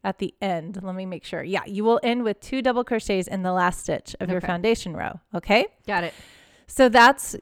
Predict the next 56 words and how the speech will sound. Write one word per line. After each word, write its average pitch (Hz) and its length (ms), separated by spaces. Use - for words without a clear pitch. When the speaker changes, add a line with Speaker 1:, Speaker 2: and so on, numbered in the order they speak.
Speaker 1:
that's 233 280
your 285 120
setup, 190 600
and 208 120
I'm 208 60
gonna 208 120
show 208 220
her 214 120
pictures. 180 640
Speaker 2:
That's 370 180
so 403 140
Speaker 1:
So 415 80
that's - 180
Speaker 2:
cool. 190 60
Speaker 1:
your 247 100
setup 208 540
of 196 640
the 202 120
foundation 196 800
of 185 160
where 190 200
you're 190 160
gonna 190 120
start 180 260
doing 190 220
your 170 100
crocodile 175 460
stitches. - 540
Speaker 2:
Nice. 196 180
Speaker 1:
Okay? 202 220
Speaker 2:
And 202 60
it's 180 100
got 196 80
Speaker 1:
Then 247 100
Speaker 2:
big 202 120
holes 214 320
in 147 100
it. - 180
So - 80
Speaker 1:
big 247 140
Speaker 2:
that 254 60
makes - 20
Speaker 1:
holes 240 220
in 196 100
Speaker 2:
sense. 151 140
Speaker 1:
it, - 40
yes. 202 160
Speaker 2:
Okay. - 100
Speaker 1:
So - 180
then 233 160
you're 247 80
gonna 240 200
chain 233 320
one 208 180
and 190 180
turn. - 440